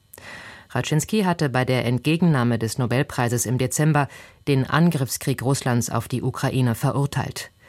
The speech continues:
Die russische Justiz wirft Memorial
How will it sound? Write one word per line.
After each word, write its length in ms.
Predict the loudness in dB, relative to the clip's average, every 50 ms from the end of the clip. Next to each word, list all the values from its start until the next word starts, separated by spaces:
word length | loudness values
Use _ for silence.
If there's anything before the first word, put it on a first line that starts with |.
| -20 -20 -20 -20 -20 -20 -20 _ -8 -6
Die 80 | -2 0
russische 380 | 0 0 0 0 0 0 0
Justiz 580 | 0 2 0 -2 -2 -2 -2 -2 -2 -2 -2 0
wirft 340 | 0 0 -2 -2 -4 -2 0
Memorial 640 | 2 2 2 2 2 2 2 4 4 2 2